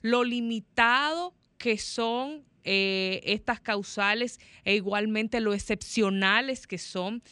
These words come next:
y que, eh, versa sobre una situación particular de la salud, bienestar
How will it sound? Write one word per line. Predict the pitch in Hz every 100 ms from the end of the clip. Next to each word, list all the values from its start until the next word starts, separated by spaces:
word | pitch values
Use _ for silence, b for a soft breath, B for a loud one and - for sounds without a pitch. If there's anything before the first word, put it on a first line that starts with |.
| B B B _
y | 277 311 349 370
que, | - 277 285 339 -
eh, | 233 226 208
versa | 233 240 240 247
sobre | 226 202 208
una | 240
situación | 233 233 220 - 233 233 226
particular | - 254 254 233 220 196 196 214 B B
de | 214
la | 208
salud, | - 214 285 254
bienestar | 247 226 214 - 247